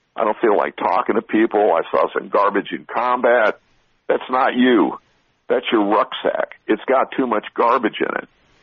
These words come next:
And I think therapy should, a portion of the therapy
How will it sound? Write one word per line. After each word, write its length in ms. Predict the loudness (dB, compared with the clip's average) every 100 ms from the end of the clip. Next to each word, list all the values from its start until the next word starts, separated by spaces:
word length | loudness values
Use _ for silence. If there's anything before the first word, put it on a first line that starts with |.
| _ _ _ _ _
And 120 | -2 0
I 120 | 0
think 260 | 0 -2 -2 _ _ _ _ _ -6
therapy 440 | -2 0 2 0 0
should, 200 | 0 -2 -4 _ _ _ _
a 120 | -6 -6
portion 640 | -6 -6 -2 -2 -4 -6
of 100 | -6
the 100 | -6
therapy 440 | -2 -2 0 -4